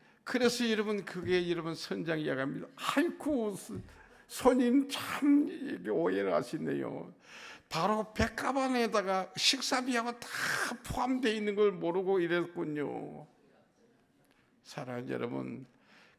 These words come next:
그 꼴이 바로 우리 꼴이란 이야기죠. 우리 꼴입니다.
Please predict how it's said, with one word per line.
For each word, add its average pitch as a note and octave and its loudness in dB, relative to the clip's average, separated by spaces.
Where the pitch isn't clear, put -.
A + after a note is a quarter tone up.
그 B2 -2
꼴이 D3+ 0
바로 A#2+ 0
우리 C#3+ -6
꼴이란 B2 -4
이야기죠. A2 -6
우리 D#3+ -6
꼴입니다. - -14